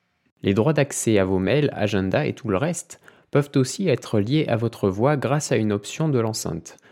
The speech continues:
Vous seul pouvez donc entendre ces informations. N'hésitez donc pas à activer cette fonction si besoin. Et revenez de temps en temps jeter un coup d'œil dans ces paramètres pour voir si des mises à jour ne les ont pas fait évoluer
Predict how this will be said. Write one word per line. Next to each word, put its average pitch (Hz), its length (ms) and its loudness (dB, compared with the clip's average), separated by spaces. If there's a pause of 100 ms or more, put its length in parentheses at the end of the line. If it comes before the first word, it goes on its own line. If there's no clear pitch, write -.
(220)
Vous 98 140 -2
seul 131 300 2
pouvez 107 260 2
donc 110 360 -2
entendre 139 420 -2
ces 113 220 0
informations. 113 640 -4 (520)
N'hésitez 113 380 0
donc 95 260 -2
pas 131 280 2
à - 20 2
activer 104 420 -4
cette - 220 -6
fonction 98 380 -6
si - 180 -6
besoin. 101 340 -2 (520)
Et 107 120 4
revenez 127 400 6
de 113 100 4
temps 110 240 2
en 113 100 2
temps 113 180 -2
jeter 113 320 0
un 113 120 2
coup 113 140 -2
d'œil 110 220 4
dans 92 140 0
ces 104 140 -4
paramètres 127 680 0
pour 120 200 0
voir 117 260 2
si - 160 -2
des 107 140 4
mises 131 220 4
à 135 80 6
jour 123 240 0
ne 101 100 0
les 101 180 0
ont 101 80 2
pas 117 160 0
fait 123 220 2
évoluer 104 560 0